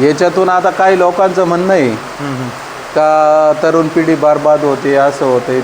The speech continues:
Speaker 1: तसं होतंय.
Speaker 2: हम्म.
Speaker 1: पण याच्यातून कुठल्याही प्रकारे तरुण पिढी बरबाद होत नाही.
Speaker 2: बरोबर.
Speaker 1: आणि हा जो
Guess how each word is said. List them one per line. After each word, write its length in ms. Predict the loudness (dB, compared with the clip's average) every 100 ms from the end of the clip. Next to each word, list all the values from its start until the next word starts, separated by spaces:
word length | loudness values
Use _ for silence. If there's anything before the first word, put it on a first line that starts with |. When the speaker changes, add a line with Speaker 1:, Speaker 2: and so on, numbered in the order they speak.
| -4
Speaker 1:
तसं 300 | -4 0 0
होतंय. 260 | 0 -4
Speaker 2:
हम्म. 380 | -8 -10 -10 -10 -10 -6
Speaker 1:
पण 140 | -2 2
याच्यातून 540 | 2 2 0 0 0
कुठल्याही 400 | 0 0 2 2
प्रकारे 420 | 2 -2 0 0
तरुण 340 | 2 0 0 -2
पिढी 280 | 0 0 2
बरबाद 380 | 2 2 0
होत 160 | 0 -2 -2
नाही. 220 | -2 -2
Speaker 2:
बरोबर. 800 | -4 -10 -14 -10 -10 -10 -12 -2
Speaker 1:
आणि 400 | -2 0 -2 -2 -2
हा 120 | 0 2
जो 260 | 2 0